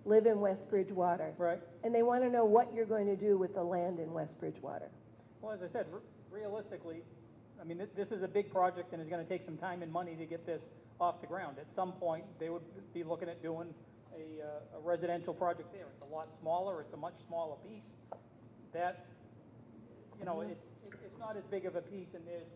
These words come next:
Speaker 2: a considerable amount of wetlands in the West Bridgewater property, so it would be a much smaller project, but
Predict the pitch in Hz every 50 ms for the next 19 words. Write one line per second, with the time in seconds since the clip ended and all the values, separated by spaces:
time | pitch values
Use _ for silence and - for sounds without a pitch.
0 | - - - - - - 170 - 190 170 - - 202 190 185 175 170 170 170 175
1 | 170 - - 160 160 165 170 170 160 - 147 175 170 - 180 160 156 151 139 -
2 | - - - - - - - - 175 175 165 160 170 160 165 170 175 165 147 147
3 | 143 135 131 131 156 147 139 143 - 131 131 127 - 160 156 165 160 156 156 175
4 | 165 160 151 151 156 160 175 170 - - - - 180 165 170 165 160 147 - 175
5 | 170 165 160 165 151 147 - - - 156 147